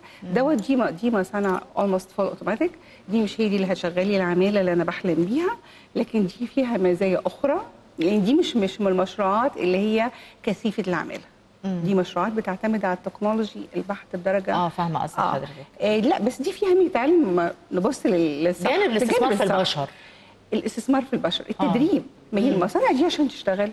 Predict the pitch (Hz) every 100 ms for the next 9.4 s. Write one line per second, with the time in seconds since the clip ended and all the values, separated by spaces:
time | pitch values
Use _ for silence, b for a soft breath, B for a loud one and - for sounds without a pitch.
0 | 233 302 277 247 214 294 311 - 196 226
1 | 269 233 175 196 294 - B B - -
2 | 214 226 214 220 233 240 - 269 339 247
3 | 202 190 233 269 254 269 B B B -
4 | - 190 - 214 370 294 190 202 175 170
5 | 247 254 262 202 190 196 208 143 165 -
6 | - - - _ - 226 311 277 - 170
7 | 156 - 190 170 160 - 220 - - 214
8 | 208 175 165 - - - 202 - 180 175
9 | 311 440 427 466